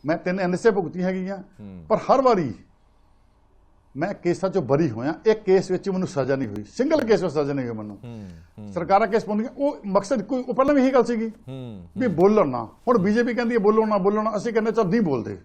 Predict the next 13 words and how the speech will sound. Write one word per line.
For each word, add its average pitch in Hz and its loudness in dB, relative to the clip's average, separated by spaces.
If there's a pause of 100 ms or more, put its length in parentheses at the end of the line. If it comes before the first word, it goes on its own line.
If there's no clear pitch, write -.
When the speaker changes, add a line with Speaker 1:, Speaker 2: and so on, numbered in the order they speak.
(120)
Speaker 2:
ਹੂੰ। 104 -14 (1120)
Speaker 1:
ਤੁਸੀਂ 190 -6
ਸਾਡਾ 185 0
ਦੁੱਖ 185 2
ਤਾਂ 240 4
ਸੁਣੋ, 175 -2 (280)
Speaker 2:
ਹੂੰ। 127 -12
Speaker 1:
ਸਾਡੀ 202 2
ਤਕਲੀਫ 208 2
ਤਾਂ 240 6
ਸੁਣੋ 196 0
ਬੈਠ 196 2
ਕੇ। 233 2